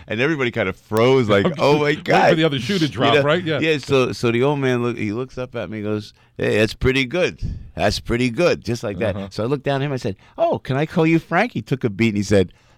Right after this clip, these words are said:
Speaker 1: "No." <laughs> Like that. Biggest laugh of the night.
Speaker 2: Yeah.
Speaker 1: Biggest laugh of the night. He, he was a master, you know? And,
Speaker 2: Yeah.
Speaker 1: and it's all about my dad, really. My father was my number one hero.
Speaker 2: Mm-hmm.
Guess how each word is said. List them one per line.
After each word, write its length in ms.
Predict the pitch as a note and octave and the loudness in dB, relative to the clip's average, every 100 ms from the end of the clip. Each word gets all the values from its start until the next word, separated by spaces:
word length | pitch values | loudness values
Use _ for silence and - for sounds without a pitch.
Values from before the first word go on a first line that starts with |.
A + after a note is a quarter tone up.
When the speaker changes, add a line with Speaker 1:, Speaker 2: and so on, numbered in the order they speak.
| - | -4
Speaker 1:
"No." 440 | D2 E2 A1+ - - | 4 6 4 2 -8
<laughs> 140 | - | -4
Like 160 | A#2 G2+ | -2 -2
that. 160 | A2+ - _ _ _ - _ - | -4 -8 _ _ _ -20 _ -4
Biggest 320 | D#3 E3+ D#3+ | -2 0 -2
laugh 240 | B2 A2+ - | -2 -2 -2
of 80 | E2+ | -8
the 60 | |
night. 220 | D2 A1 - | -8 -14 -18
Speaker 2:
Yeah. 300 | - - - - | -20 -20 -20 -2
Speaker 1:
Biggest 300 | - F3 F3+ | 2 4 2
laugh 180 | D3 C3 | 0 -6
of 80 | A#2+ | -6
the 60 | A2 | -6
night. 260 | G#2 G#2 | -4 -6
He, 140 | A2+ A#2+ | -8 -10
he 120 | A#2+ | -10
was 140 | B2 | -10
a 60 | A#2+ | -10
master, 680 | B2 B2+ C3+ C3 - - - | -10 -8 -8 -8 -10 -12 -16
you 160 | G2 G#2 | -14 -10
know? 280 | A2+ B2 | -8 -8
And, 260 | A2 - G#2+ | -8 -6 -8
Speaker 2:
Yeah. 140 | G#2+ A#2+ | -8 -6
Speaker 1:
and 120 | E3+ | -6
it's 160 | F3+ C#4+ | -4 -4
all 100 | B3+ | -4
about 260 | G#2 D#2+ | -4 -8
my 120 | C2 B1+ | -8 -12
dad, 400 | - C2+ B1 A#2+ | -10 -10 -10 -8
really. 160 | C#2 | -8
My 120 | C2 - | -6 -6
father 340 | A#2+ G#2+ E2+ | -6 -6 -8
was 100 | D2+ | -10
my 80 | C#2+ | -12
number 260 | C#2+ C#2 | -12 -12
one 140 | C#2 B1+ | -12 -12
hero. 320 | C2+ C3+ B2+ | -12 -12 -10
Speaker 2:
Mm-hmm. 300 | A2+ G2+ | -12 -10